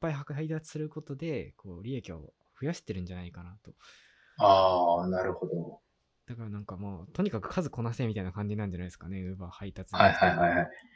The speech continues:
Speaker 2: なるほどね。なんか、Uber Eatsだと、今こっちだと八時以降ね、お店やってなかったりするんですけど、
Speaker 1: あー、そうですね。
Speaker 2: デリバリーだと食べれたりするので。
Speaker 1: そうですね。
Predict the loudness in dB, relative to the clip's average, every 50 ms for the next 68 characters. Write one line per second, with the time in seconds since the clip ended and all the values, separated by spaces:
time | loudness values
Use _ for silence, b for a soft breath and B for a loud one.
0 | _ _ _ _ _ _ _ _ _ _ _ _ _ -6 -2 -2 -2 -2 -2 -6
1 | -6 -6 -4 -2 0 2 4 4 2 0 -2 -14 _ -20 _ _ _ _ _ _
2 | _ _ _ _ _ _ _ 10 10 10 10 10 8 8 8 8 4 -2 -12 _
3 | _ _ 8 12 12 12 12 12 12 12 12 12 12 12 12 12 10 6 4 6
4 | 10 12 12 12 12 10 10 12 12 12 12 12 10 12 12 12 10 10 10 6
5 | 8 8 8 10 10 8 10 12 10 10 10 10 12 12 12 12 10 8 8 6
6 | 6 8 10 12 12 12 12 12 12 8 4 4 6 8 10 10 10 10 8 4
7 | 4 2 0 0 0 0 0 0 0 0 0 0 0 0 0 2 2 4 4 6
8 | 10 10 12 12 12 12 12 12 12 12 12 10 10 10 6 2 2 6 6 10
9 | 12 12 12 12 12 10 6 4 4 4 2 0 0 0 0 0 0 0 0 0
10 | 2 2 2 0 0 0 0 0 0 -2 -4 -6 -6 -6 -6 -6 -8 -10